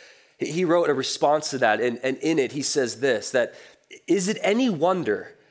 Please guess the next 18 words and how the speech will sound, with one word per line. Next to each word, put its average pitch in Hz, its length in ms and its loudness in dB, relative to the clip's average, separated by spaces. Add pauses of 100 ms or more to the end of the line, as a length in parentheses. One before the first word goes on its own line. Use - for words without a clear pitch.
(100)
that 156 240 0
evangelicalism 156 1120 2
faces 156 600 -2
a 135 140 2
credibility 160 840 0
crisis 131 640 -2
among 135 420 0
our 104 220 -2
young? 110 520 -8 (640)
That 131 120 -4
the 156 60 -4
church 156 720 2
is 151 220 0 (240)
bleeding 202 760 -2
out 143 520 2
the 135 140 2
next 147 480 0
generation, 123 760 2